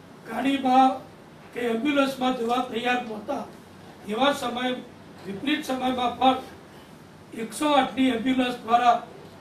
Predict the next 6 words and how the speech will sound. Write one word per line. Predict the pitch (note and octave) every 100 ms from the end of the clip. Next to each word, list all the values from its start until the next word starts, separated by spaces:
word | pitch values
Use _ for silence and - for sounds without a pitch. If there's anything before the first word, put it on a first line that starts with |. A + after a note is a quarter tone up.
| - G3
લગભગ | G#3+ - B3+ C4 - - - - - -
બે | A3+ C4 B3+
લાખ | B3 B3
પંદર | - G3+ C4 C#4 B3
હજાર | A#3+ A#3+ -
કરતાં | A#3 - B3+